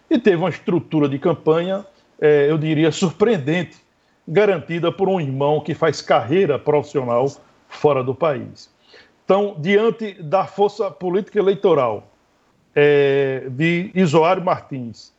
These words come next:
e do que Divanise apresentou nas eleições passadas, isso significa que Baraúna terá uma disputa acirrada.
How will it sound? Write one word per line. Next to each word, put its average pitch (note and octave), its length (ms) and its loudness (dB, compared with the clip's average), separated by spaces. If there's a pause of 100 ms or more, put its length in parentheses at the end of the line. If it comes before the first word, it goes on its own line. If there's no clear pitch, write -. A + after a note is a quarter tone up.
(380)
e F3 80 -2
do D#3+ 160 2
que A#3+ 220 -2
Divanise F3 760 0
apresentou D#3 680 0
nas C#3 180 0
eleições D3+ 500 -2
passadas, C#3+ 800 -2 (460)
isso D#3+ 220 0
significa D#3 720 0
que E3 320 -2
Baraúna C#3+ 560 0
terá B2 560 0 (420)
uma C3+ 400 0
disputa C#3 680 -2 (180)
acirrada. B2+ 640 -4